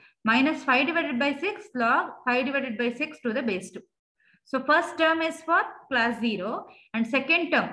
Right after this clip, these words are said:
that is five divided by six log five divided by six to the base two, it is for class one.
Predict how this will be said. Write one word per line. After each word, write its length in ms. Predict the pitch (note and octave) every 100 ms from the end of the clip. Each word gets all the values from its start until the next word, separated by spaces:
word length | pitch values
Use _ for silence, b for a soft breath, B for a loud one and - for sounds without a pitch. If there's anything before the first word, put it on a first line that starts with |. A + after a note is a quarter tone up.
| -
that 100 | A3+
is 120 | A3+
five 180 | B3+ B3+
divided 320 | C4 C#4 A3+
by 80 | C4+ C4+
six 260 | E4+ - -
log 240 | B3+ D4 C#4+
five 180 | A#3+
divided 300 | A3+ C4 A3
by 120 | G#3 B3+
six 280 | C4+ - -
to 100 | A#3+
the 80 |
base 220 | A3 A3 A3
two, 100 | E4+
it 80 |
is 140 | C#4+ -
for 180 | E4 E4+
class 340 | A#3 G3+ -
one. 120 | G3+